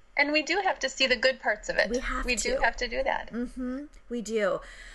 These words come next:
Speaker 2: Okay, so we could talk forever and ever, and I'll probably just have you back on once everything calms down to s-, to talk more about addressing anxiety. Um,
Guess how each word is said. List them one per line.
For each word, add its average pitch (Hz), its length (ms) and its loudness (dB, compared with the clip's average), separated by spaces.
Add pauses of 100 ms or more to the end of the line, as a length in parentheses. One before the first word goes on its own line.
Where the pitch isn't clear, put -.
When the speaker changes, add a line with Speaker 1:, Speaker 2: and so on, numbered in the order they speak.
(140)
Speaker 2:
Okay, 247 300 2
so 269 380 4
we 240 200 -4
could - 180 -2
talk 233 300 0
forever 220 440 0
and 214 80 -2
ever, 202 280 2
and 190 180 0
I'll 208 60 2
probably 233 260 2
just 202 180 -6
have 202 160 -4
you 202 80 -8
back 196 240 -2
on 185 200 -4
once 190 180 -4
everything 190 340 -4
calms 185 320 -8
down 185 200 -2
to 185 80 -8
s-, - 120 -10 (260)
to 220 100 -10
talk 202 260 2
more 233 460 2
about 185 440 2 (280)
addressing 202 400 0
anxiety. 185 720 -4
Um, 180 340 -4